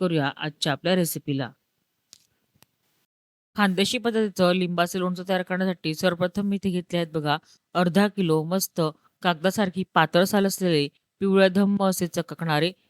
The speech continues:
लिंबू. बघू शकता त्यावर एकही असा डाग नाही आहे. आपल्याला सुद्धा असेच लिंबू ह्या लोणच्यासाठी निवडून घ्यायचे आहेत. हिवाळ्यामध्ये, पावसाळ्यामध्ये दोघंही ऋतूंमध्ये हे लिंबू मुबलक प्रमाणात उपलब्ध असतात, त्यामुळे या दोघंही ऋतूंमध्ये आपण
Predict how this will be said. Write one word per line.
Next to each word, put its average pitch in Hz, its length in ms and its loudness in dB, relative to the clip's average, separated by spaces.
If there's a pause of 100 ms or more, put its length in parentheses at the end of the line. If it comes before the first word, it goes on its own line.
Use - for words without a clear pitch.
(140)
लिंबू. 160 340 -4 (420)
बघू 196 180 2
शकता 214 340 -2
त्यावर 196 280 0
एकही 190 460 -2
असा 202 200 -4
डाग 175 300 -2
नाही 190 220 0
आहे. 180 160 -2
आपल्याला 165 320 -4
सुद्धा 175 320 -4
असेच 202 340 -6
लिंबू 180 340 -4 (320)
ह्या 180 80 2
लोणच्यासाठी 170 480 2
निवडून 160 320 -2
घ्यायचे 147 360 -2
आहेत. 131 160 -2 (580)
हिवाळ्यामध्ये, 196 720 4
पावसाळ्यामध्ये 170 600 -2
दोघंही 165 360 -2
ऋतूंमध्ये 196 480 -6
हे 175 160 0
लिंबू 175 340 -6
मुबलक 160 320 -2
प्रमाणात 160 320 0
उपलब्ध 165 400 -2
असतात, 165 240 -2 (300)
त्यामुळे 180 220 0
या 185 40 0
दोघंही 180 300 0
ऋतूंमध्ये 175 480 -4
आपण 160 300 -2